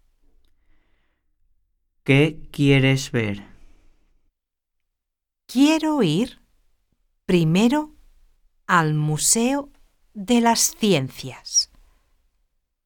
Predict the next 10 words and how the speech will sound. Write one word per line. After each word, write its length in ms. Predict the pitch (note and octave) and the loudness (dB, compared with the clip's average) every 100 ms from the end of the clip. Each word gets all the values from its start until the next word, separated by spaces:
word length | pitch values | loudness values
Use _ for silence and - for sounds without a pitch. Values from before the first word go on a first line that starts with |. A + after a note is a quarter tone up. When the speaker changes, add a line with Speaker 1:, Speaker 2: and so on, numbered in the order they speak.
| _ _ _ _ | _ _ _ _
Speaker 2:
También 720 | F3 D3+ C#3 D3+ G#3+ F4 - _ _ _ _ _ _ _ _ _ _ _ | -4 -2 -2 0 0 -2 -8 _ _ _ _ _ _ _ _ _ _ _
quiero 460 | - A#3+ C4 F3 A2 | 0 2 4 2 -2
ir 420 | F3 B3+ D4+ - _ _ _ _ _ _ _ _ _ _ _ _ | -2 -2 -4 -14 _ _ _ _ _ _ _ _ _ _ _ _
al 240 | F#3 E3 | 0 0
Museo 720 | D3+ D3 C#3 - F#3 D3+ A#2 - _ _ _ | 0 -4 0 0 2 -2 -6 -14 _ _ _
de 260 | C#3+ C#3+ C3 | -14 -10 -10
Guerra, 600 | - G3 A3+ F3+ A3+ - - _ _ _ _ _ _ _ _ _ _ _ | -4 -2 0 -2 -6 -8 -20 _ _ _ _ _ _ _ _ _ _ _
que 140 | F#3 | -4
puede 420 | - - D#3+ E3 F3+ | -4 -4 -4 -2 -2
ser 460 | - B3 C#4+ - | 0 0 -2 -8